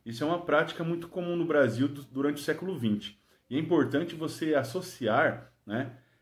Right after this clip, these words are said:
esse contexto todo com o legado deixado pelos governos anteriores. Essa situação só vai se normalizar já no final do século vinte, bem no finalzinho do século vinte. Bom, era isso que eu queria falar pra vocês sobre encilhamento.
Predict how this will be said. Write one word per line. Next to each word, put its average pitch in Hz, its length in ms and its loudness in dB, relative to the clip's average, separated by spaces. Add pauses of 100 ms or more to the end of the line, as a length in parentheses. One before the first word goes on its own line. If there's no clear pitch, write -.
esse 120 240 -2
contexto 139 640 2
todo 165 500 -2 (840)
com 135 200 -2
o 160 40 0
legado 147 380 4
deixado 131 340 2
pelos 147 220 -2
governos 151 360 4
anteriores. 165 720 2 (340)
Essa 202 220 -2
situação 170 460 2
só 175 160 0
vai 190 180 4
se 196 140 -6
normalizar 190 1040 2 (160)
já 143 160 -2
no 214 80 2
final 190 400 2
do 202 80 -4
século 226 380 -2
vinte, 139 260 4
bem 165 180 0
no 254 80 4
finalzinho 190 420 -2
do 185 60 -10
século 202 320 -4
vinte. 101 400 -6 (320)
Bom, - 400 4 (220)
era 117 260 4
isso 127 160 0
que - 60 -6
eu - 40 -4
queria 147 220 -6
falar 113 380 2
pra 113 100 0
vocês 120 300 -4
sobre 156 500 -2
encilhamento. 180 760 0